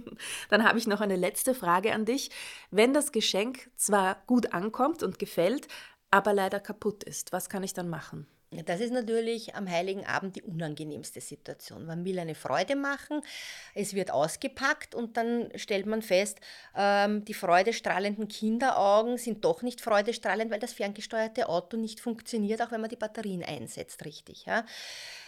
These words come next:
Speaker 2: Ähm, da ist es dann so, natürlich hat man einen Anspruch auf Gewährleistung. Das heißt, der Händler, wo es gekauft wurde, muss diesen Mangel beheben.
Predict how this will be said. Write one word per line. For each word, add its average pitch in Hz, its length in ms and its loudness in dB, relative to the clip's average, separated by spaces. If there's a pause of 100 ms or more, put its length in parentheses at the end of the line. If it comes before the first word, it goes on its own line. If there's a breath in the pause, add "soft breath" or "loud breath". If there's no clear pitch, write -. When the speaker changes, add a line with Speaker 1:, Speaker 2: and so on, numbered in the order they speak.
(140)
Speaker 2:
Ähm, 208 440 2 (380)
da 160 220 8
ist 277 80 8
es 320 120 -2
dann 311 160 0
so, 285 380 0 (340)
natürlich 233 540 4
hat 190 160 -4
man 190 100 -6
einen 175 200 -4
Anspruch 170 340 -6
auf 190 140 -12
Gewährleistung. 196 760 -2
Das - 160 -8
heißt, 160 640 0
der 175 60 -4
Händler, 175 540 0
wo 208 100 0
es 196 100 -8
gekauft - 540 -4
wurde, 285 280 4 (460 loud breath)
muss 214 460 2
diesen 233 240 -2
Mangel 175 320 0
beheben. 147 560 -4